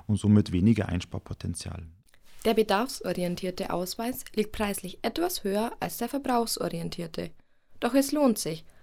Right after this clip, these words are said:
Speaker 2: denn ein energetisch optimiertes Haus steigt im Wert und lässt sich später leichter verkaufen oder vermieten.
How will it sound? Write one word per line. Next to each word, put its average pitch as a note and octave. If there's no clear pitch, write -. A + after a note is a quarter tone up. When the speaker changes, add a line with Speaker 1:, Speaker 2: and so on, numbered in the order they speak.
Speaker 2:
denn G3+
ein F#3
energetisch F#3
optimiertes F#3
Haus F3+
steigt F3
im D#3+
Wert G3+
und G3
lässt F#3+
sich F#3
später F3
leichter E3
verkaufen E3+
oder G3
vermieten. A3+